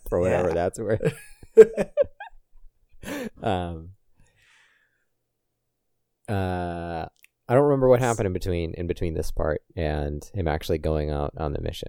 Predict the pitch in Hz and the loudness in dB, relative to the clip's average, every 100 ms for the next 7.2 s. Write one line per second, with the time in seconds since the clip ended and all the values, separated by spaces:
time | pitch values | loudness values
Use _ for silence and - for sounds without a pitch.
0 | 80 80 87 87 85 85 82 90 85 80 | -8 -2 -2 0 0 -2 -2 0 0 0
1 | 76 80 87 - - 76 73 73 73 - | -4 -8 -10 -10 -6 -4 -4 -4 -8 -10
2 | - 95 50 - 95 90 _ _ _ _ | -14 -12 -12 -12 -14 -18 _ _ _ _
3 | _ _ _ _ _ _ - _ - 98 | _ _ _ _ _ _ -20 _ -8 -4
4 | 82 - 87 - - 50 - 50 - 50 | -2 0 -2 -4 -8 -8 -8 -8 -10 -10
5 | - - 101 - _ _ _ _ _ _ | -10 -10 -12 -16 _ _ _ _ _ _
6 | _ _ _ - 147 90 78 - 247 220 | _ _ _ -6 -2 0 0 0 0 0
7 | 78 87 | -2 -8